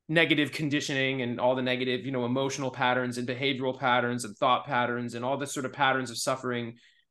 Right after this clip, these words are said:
that are preventing habituation from happening naturally, right? Like, it's doing that directly, but, but this, this addition of this positive reinforcement, like having some sort of exp-, like, relaxed exposure therapy,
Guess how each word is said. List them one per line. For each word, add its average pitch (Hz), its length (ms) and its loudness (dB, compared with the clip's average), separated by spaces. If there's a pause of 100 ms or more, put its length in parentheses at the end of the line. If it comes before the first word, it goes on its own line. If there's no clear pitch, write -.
that 156 120 4
are 156 60 6
preventing 160 640 4
habituation 131 600 -2
from 127 140 -6
happening 123 600 -2
naturally, 123 760 -2 (240)
right? - 200 -2 (140)
Like, 143 220 -2
it's 165 180 -2
doing 196 340 6
that 156 200 4
directly, 135 480 2
but, 127 300 -6
but 135 160 -6
this, - 300 -6
this - 420 -12
addition 156 420 -2
of 131 100 -2
this 123 140 -8
positive 143 560 0
reinforcement, 123 680 -6
like 117 100 -8
having 135 220 -6
some 185 280 2
sort 165 240 0
of 135 200 0 (420)
exp-, - 340 -2
like, 135 220 -4
relaxed 151 560 4
exposure 135 540 -2
therapy, 90 580 -6